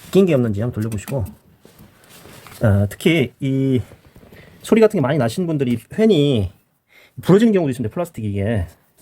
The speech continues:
그래서 소리가 많이 난다거나 뭐 찐따가 나는 경우가 많아요. 그래서, 어, 확인하실 때 먼지 이쪽에, 그죠? 아, 저 끝에 돌아가는데 여기 축에 여기 먼지 뭐 실 같은 게 안 끼어도 여기 확인하시고. 이따 여기다가 지금,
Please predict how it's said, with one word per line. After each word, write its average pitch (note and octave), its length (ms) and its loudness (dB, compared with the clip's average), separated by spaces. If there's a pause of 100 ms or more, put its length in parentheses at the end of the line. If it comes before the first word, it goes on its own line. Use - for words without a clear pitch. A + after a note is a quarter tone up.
(100)
그래서 B2+ 160 -4
소리가 E3+ 160 0
많이 B2+ 180 2
난다거나 A#2+ 400 0
뭐 G#2 180 -2 (440)
찐따가 F#3+ 300 0
나는 C3 160 2
경우가 A2 240 -2
많아요. G#2+ 180 -2
그래서, B2 420 -4 (380)
어, G#2+ 120 -2
확인하실 C3 340 0
때 - 40 -2
먼지 A2+ 460 0 (300)
이쪽에, A2 340 -4 (1160)
그죠? B2+ 260 2 (1000)
아, G2 340 0 (1300)
저 A#2+ 200 0
끝에 B2 280 -4
돌아가는데 A2+ 400 2
여기 F#2+ 120 -2
축에 C3+ 360 -4 (180)
여기 G2 180 -8 (720)
먼지 A2 280 2
뭐 F#2+ 200 0
실 - 160 -6
같은 D#3 200 -2
게 A2 60 0
안 G2 80 0
끼어도 A#2 240 0
여기 F#2+ 120 -2
확인하시고. B2+ 600 -6 (580)
이따 B2 140 2
여기다가 D3 260 4
지금, C#3 200 0